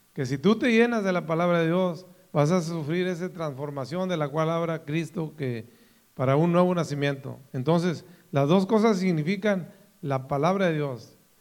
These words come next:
¿Y cómo podemos explicar que Cristo sea la, el pan y el agua? Porque Él es la palabra de Dios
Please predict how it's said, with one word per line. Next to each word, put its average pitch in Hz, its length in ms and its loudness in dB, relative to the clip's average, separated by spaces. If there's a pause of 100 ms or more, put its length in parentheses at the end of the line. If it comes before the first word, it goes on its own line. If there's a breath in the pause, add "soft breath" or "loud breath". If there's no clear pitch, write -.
(360 soft breath)
¿Y 143 160 2
cómo 202 280 4
podemos 233 300 4
explicar 196 480 2
que 196 140 -4
Cristo 202 360 -2
sea 185 440 -4 (560 soft breath)
la, 139 440 -4
el 156 240 -6
pan 190 380 -2
y 180 40 -2
el 156 180 -2
agua? 190 440 -4
Porque 147 220 -8
Él 156 100 -4
es 175 80 -4
la 165 160 -6
palabra 151 360 -4
de 147 100 -4
Dios 143 380 -6